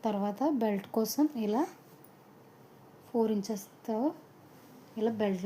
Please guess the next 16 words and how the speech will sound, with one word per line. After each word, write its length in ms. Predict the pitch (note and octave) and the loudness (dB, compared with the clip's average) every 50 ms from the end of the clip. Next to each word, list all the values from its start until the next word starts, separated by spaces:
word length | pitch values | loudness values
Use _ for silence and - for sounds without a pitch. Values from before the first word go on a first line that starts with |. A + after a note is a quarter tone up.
| G#3 - - | -4 -2 -2
కోసం 280 | A3 G#3+ G#3+ - C#4 D#4+ E4+ - - - - - - - - - - - - - - | -2 -2 0 0 0 0 0 -2 -10 -20 -20 -20 -20 -20 -20 -20 -20 -20 -20 -10 -6
పెట్టుకోవాలి. 580 | A#3+ G#3+ G3 - - G#3+ G3+ F#3+ F#3+ F3 F3 F3+ - - - - - - - - - - - - - - - - - - - - - - - - - - - - - - - - - - - - - - - - - - - - - - - - - - - - - - - - - - - - - - - | -4 -4 -4 -2 -2 -2 0 0 0 -2 -4 -8 -10 -14 -20 -20 -20 -20 -20 -20 -20 -20 -20 -20 -20 -20 -20 -20 -20 -20 -20 -20 -20 -20 -20 -20 -20 -20 -20 -20 -20 -20 -20 -20 -20 -20 -20 -20 -20 -20 -20 -20 -20 -20 -20 -20 -20 -20 -20 -20 -20 -20 -20 -20 -20 -20 -20 -20 -20 -20 -20 -20 -20 -12 -6
పైనుంచి 460 | - A3+ G#3+ G#3 G#3+ A3+ A3 - - C4 - | -4 -2 -2 -2 -2 -2 -2 -2 -4 -6 -4
కుట్టు 240 | - G3+ G3 - C4+ C#4 B3+ | -4 -6 -4 -2 -2 0 2
ఈ 20 | A#3 G#3+ | 2 2
విధంగా 280 | G3+ F#3 F#3+ F#3+ G3+ A3 G#3+ | 2 0 0 0 0 0 0
వేసుకోవాలి. 560 | G#3 G3 F#3+ - - - F#3+ F#3 F3+ F3 F3 E3+ - - G3+ | 0 -2 -2 -4 -4 -4 -2 -2 -2 -2 -4 -6 -8 -6 -4
అలాగే 300 | G3 G3 G3 F#3+ G#3 C#4+ E4 - - | -2 0 0 0 0 0 0 0 0
పై 100 | A#3 G#3 G3 F#3 G3 | 0 2 2 2 0
వైపు 160 | G3 G3 - - | -2 -4 -4 -4
కూడా 140 | G#3+ G3+ B3 - | -2 -2 -2 -2
కుట్టు 200 | - A#3+ - G#3+ G3+ | -2 -4 -2 0 -2
వేసుకొని 460 | F#3+ F3+ - - - G#3+ G#3 A3 D#4 F4 - - - - - - - - - - - A3 | -2 -2 -4 -6 -6 -2 0 2 0 0 -2 -8 -20 -20 -20 -20 -20 -20 -14 -6 0 2
ఇలా 120 | A3 A#3 A3 G#3+ | 2 2 2 2
బెల్ట్, 180 | G#3+ G3 - - - - - G#3+ F#3+ | 0 -2 -2 -6 -14 -8 -4 0 0
బెల్ట్ 240 | G3+ G3 F#3+ - | 2 2 0 -2